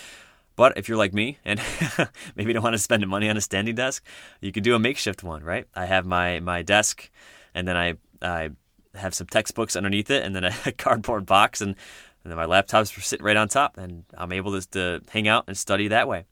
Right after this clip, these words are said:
and, you know, do my work and, and do whatever I gotta do, make, make podcasts, right? I'm standing right now making this podcast. So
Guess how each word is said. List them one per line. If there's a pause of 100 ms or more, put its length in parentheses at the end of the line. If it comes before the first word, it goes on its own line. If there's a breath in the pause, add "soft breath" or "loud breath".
(180)
and,
you
know,
do
my
work
and,
and
do
whatever
I
gotta
do,
make,
make
podcasts,
right?
I'm
standing
right
now
making
this
podcast. (380 loud breath)
So